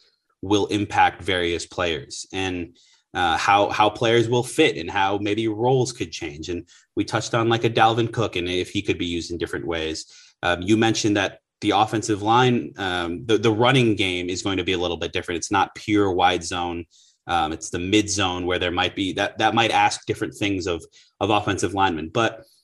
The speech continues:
uh, what I wanna get to is, is the, on the defensive side. And I think this is a, a really fascinating thing where the Vikings have run this four three defense under Mike Zimmer for such a long time. And even before Mike Zimmer, this has been a four three team forever.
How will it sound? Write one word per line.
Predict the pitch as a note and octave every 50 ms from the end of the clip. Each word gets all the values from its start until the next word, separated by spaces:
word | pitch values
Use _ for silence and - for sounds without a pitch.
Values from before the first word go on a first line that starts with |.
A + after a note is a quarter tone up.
| _ _ _ _ _ -
uh, | A2 G#2 G2+ G2+ F#2+
what | A2 C3 C3+
I | D#3 F3
wanna | F3 E3+ D3
get | C3 C3 B2+ -
to | B2+ A#2 A2
is, | G#2 G2 F#2 - - - G2+
is | G#2 F#2+ F#2+ A2 - _ _ _ _ _ _ _ _
the, | - A#2 - -
on | A2+ A2
the | G#2+
defensive | F#2 G#2 A2 G#2 - A#2+ - - F#2 -
side. | - G2+ F2+ D#2 D#2+ D#2 D#2+
And | F2+ F2+ E2
I | - D#2 F2+ F#2
think | - - - -
this | G#2 - G2+
is | F2+ D#2+ - - _ _ _ _ _ _ _ -
a, | - F#2
a | D#2 G2 G2
really | G#2 G2+ G2+ F#2
fascinating | - G#2 F2+ F2+ - - F#2+ F2+ E2+ E2 -
thing | - G2 F#2+ F2
where | E2+ E2 D#2+ D#2+ E2 E2 - _ _ - - - -
the | - F#2
Vikings | G2+ G2+ G2 - B2 A2 -
have | A#2 G2+ G#2+
run | G#2+ G#2 G2+ G2+
this | G2+ -
four | - - A2 A2 A2 G2+
three | - - G#2+ G#2 G2+ F#2
defense | G2 G2 F#2+ - F#2+ F#2 F2+ E2+ -
under | - F#2 F#2+ F#2
Mike | F2+ F#2 F2+ E2+ -
Zimmer | - F#2+ F2 F2 D#2 -
for | - F2 -
such | - F#2 - -
a | G2
long | F#2 F2+ F2
time. | E2+ - E2 E2 E2 E2
And | E2 E2 _ - - - _ -
even | E3 E3 E3 C#3+
before | B2+ B2 - C#3+ C#3+ C3
Mike | A2+ G#2 F#2+ F2+
Zimmer, | F#2+ F#2+ F2+ F2
this | F2 F2+
has | G2+
been | A2 G#2+
a | G#2
four | - - B2 A2 G2+
three | - A2 G2
team | - G#2+ G2+ F#2
forever. | - - F2 F2+ F#2 E2+ D#2 C#2+ -